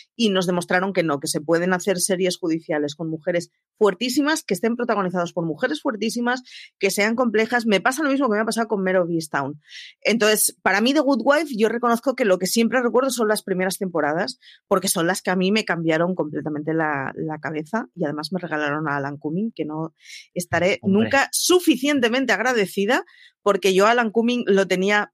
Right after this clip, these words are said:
Speaker 1: sí, lo conocía, pero lo tenía fuera de radar antes de Good Wife, y ahora cada vez que veo a Alan Cumming le quiero pedir matrimonio.
Speaker 2: Es normal, porque el papelón que él hace, eh,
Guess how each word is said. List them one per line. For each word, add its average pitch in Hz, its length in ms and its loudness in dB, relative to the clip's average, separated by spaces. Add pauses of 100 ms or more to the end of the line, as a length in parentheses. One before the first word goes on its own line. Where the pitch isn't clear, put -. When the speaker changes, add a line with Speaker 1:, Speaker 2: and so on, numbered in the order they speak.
Speaker 1:
sí, 254 400 0
lo 170 120 4
conocía, 170 480 2
pero 165 160 4
lo 165 120 4
tenía 175 280 2
fuera 208 300 4
de 196 80 6
radar 196 640 2
antes 165 400 0
de 170 100 2
Good 170 240 -2
Wife, - 760 0
y 196 140 0
ahora 202 220 4
cada 165 220 2
vez 180 140 -2
que 202 120 0
veo 196 160 4
a 190 80 4
Alan 190 220 0
Cumming 311 360 0
le 190 120 0
quiero 185 200 0
pedir 165 220 0
matrimonio. 147 600 -4 (760)
Speaker 2:
Es 139 220 0
normal, 120 460 -4 (160)
porque 131 340 -2
el 120 460 0
papelón 123 840 0
que 107 220 -2
él 101 100 -2
hace, 135 420 -8 (120)
eh, - 320 -10